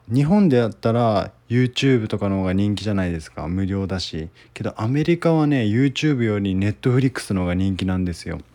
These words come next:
で、日本の人口以上、もう有料会員数を抱えているので、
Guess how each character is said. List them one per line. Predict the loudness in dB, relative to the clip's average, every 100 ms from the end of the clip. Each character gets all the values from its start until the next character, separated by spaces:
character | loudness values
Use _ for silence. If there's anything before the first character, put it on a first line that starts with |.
| -20 -20 _ _ _ _ _ -10
で、 | -4 0
日 | 0 0
本 | 2 2
の | 4
人 | 4 4 4
口 | 4 2 2
以 | 0
上、 | 2 4 4 2 -4 -12 -20 -8
も | -4 -2
う |
有 | 0 2
料 | 4 2 0
会 | -2 0 2
員 | 2 0
数 | -2 -6
を | -6
抱 | -4 -2
え | 0
て | -2
い |
る | -2
の | -2
で、 | -2 -2 -4